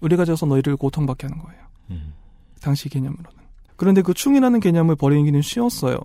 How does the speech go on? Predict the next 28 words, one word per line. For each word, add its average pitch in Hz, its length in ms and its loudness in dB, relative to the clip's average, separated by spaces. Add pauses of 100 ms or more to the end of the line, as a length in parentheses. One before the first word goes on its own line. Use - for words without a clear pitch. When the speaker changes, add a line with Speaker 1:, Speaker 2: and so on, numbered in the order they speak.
Speaker 1:
왜냐하면 170 380 2
그거 156 200 -2
한번 220 260 0
해보니까 226 380 -2
할 226 140 -4
짓이 220 240 -4
못 131 120 -4
되더라고요. 160 500 -6 (520)
Speaker 2:
음. 90 160 -8
Speaker 1:
한국에서 247 760 2 (280)
그런 208 240 4
현상이 247 340 4
있는 185 200 4
것을 165 300 0
탓할 - 360 -4
생각은 170 360 0
없습니다만 139 560 -2
과소평가되기 151 840 -2
쉬울 196 280 -2
수밖에 151 380 -4
없는 139 220 -2
플롯이죠. - 480 -14 (500)
제이 160 220 2
차 185 140 0
세계대전 160 480 0
태평양 185 400 -2
전쟁 135 320 -2
당시에 135 520 -6